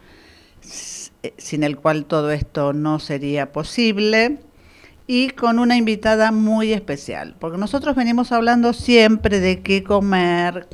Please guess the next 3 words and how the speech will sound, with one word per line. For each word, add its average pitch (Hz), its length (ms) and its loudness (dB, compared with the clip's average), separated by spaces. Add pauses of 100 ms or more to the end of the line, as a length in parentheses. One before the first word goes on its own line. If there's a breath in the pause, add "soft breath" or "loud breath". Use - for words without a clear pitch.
(100)
cuánto 175 760 0
comer, 170 800 0 (580 loud breath)
em, 143 1120 -8